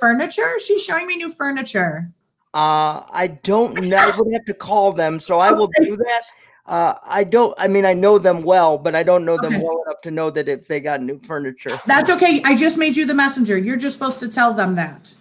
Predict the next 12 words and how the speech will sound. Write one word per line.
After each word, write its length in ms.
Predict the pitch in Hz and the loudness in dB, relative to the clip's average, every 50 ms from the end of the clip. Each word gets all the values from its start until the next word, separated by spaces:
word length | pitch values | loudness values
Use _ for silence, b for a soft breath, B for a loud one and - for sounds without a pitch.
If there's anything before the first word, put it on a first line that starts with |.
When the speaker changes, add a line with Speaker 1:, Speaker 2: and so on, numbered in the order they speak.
| _ _ | _ _
Speaker 2:
Okay, 280 | 160 160 151 180 160 143 | 0 2 2 2 2 4
I 180 | 120 170 185 185 | 4 4 4 4
will 220 | 180 190 185 175 | 4 4 2 4
reach 260 | 165 190 208 196 - | 2 0 0 0 2
out 200 | 202 180 175 175 - | 2 2 2 0 -4
to 60 | 160 | -4
them, 220 | 160 165 165 165 160 | -2 -2 0 0 0
and 80 | 156 | 0
I 100 | 160 170 | 2 2
appreciate 680 | 180 175 175 - - 175 180 170 - 175 156 151 135 - | 2 0 -2 -6 -8 -8 -8 -6 -6 -6 -6 -6 -4 -2
that 220 | 147 147 143 143 143 | -2 -2 -2 -2 -4
because 340 | 156 147 - 165 156 143 | -10 -10 -6 -8 -8 -8